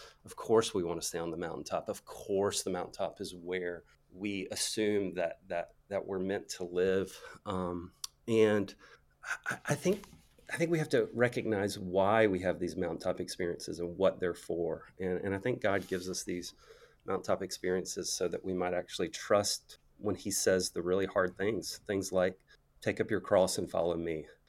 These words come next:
You know, when he tells us to give our life away, and, and that's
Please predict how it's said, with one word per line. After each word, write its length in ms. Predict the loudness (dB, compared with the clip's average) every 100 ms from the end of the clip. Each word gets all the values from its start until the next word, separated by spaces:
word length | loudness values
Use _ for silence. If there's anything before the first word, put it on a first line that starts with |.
| _ -8
You 100 | -4
know, 120 | -2
when 140 | -2
he 80 | -4
tells 340 | -2 0 0
us 120 | -2 -4
to 100 | 0
give 220 | 0 2
our 100 | 2
life 320 | 2 -2 -2
away, 460 | -2 0 0 -2 -8 -12
and, 240 | -10 -8 -8
and 240 | -8 -8 -10 _ _ 0
that's 340 | 0 0 -4